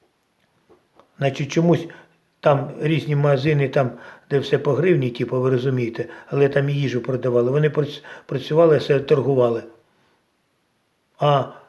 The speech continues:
бензопілу не можна було нормально купити, а от дровами торгував п'ятнадцять років. А туди люди заходять нечасто. Це якась чуш, друзі. Рядом все в одному знаходилось, не будемо рекламувати.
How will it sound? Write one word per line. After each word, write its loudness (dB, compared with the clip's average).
бензопілу 4
не 6
можна 2
було 2
нормально 0
купити, -8
а 0
от -8
дровами 2
торгував -4
п'ятнадцять -8
років. -10
А -12
туди -2
люди 0
заходять 0
нечасто. -6
Це -8
якась -6
чуш, -10
друзі. -10
Рядом 4
все -2
в 0
одному 0
знаходилось, -4
не -6
будемо -4
рекламувати. -4